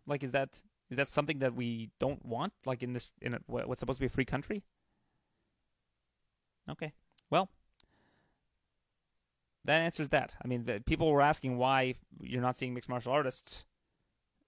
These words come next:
uh, withdraw from events as a result of this. And, and hey, if an, if, if a mixed martial artist wanted to withdraw as a re-, result of it, that would be totally up to them. And I think that we should support them, any athlete that decides to do what they're doing.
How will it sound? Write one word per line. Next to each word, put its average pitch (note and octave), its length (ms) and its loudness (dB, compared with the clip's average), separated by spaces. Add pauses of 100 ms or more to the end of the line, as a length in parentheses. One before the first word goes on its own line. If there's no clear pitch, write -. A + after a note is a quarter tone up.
(240)
uh, A2 300 -6
withdraw A2+ 340 -2
from A2+ 160 -10
events A2+ 260 -8
as A2 80 -8
a A2 40 -12
result G#2+ 280 -6
of G#2+ 60 -10
this. B2+ 160 -4
And, D3+ 280 0
and C#3 220 -4
hey, C3 260 4
if A#2 120 -4
an, C3 200 0
if, D#3+ 240 -2
if G#3+ 200 8
a E3+ 60 10
mixed D#3 180 2
martial D3+ 220 8
artist C#3 220 2
wanted C#3+ 220 -4
to - 80 -10
withdraw A#2+ 260 -2
as A#2+ 80 0
a A#2 40 -8
re-, A#2+ 220 -4 (120)
result B2 300 4
of D3 60 0
it, C#3 100 0
that D#3 140 6
would F#3+ 120 2
be F3 240 0 (340)
totally G3 580 4
up - 140 6
to D3+ 80 6
them. D#3 220 4 (1040)
And B2 160 0
I A#2+ 60 2
think D3+ 220 2
that B2+ 120 2
we C#3 120 0
should C#3 200 -2
support - 400 4
them, B2+ 240 0 (1120)
any G3+ 200 6
athlete A#2+ 320 -4
that A#2+ 140 -4
decides B2 380 2
to - 80 -6
do B2+ 120 2
what A#2+ 120 2
they're A2+ 100 -2
doing. A2 240 -6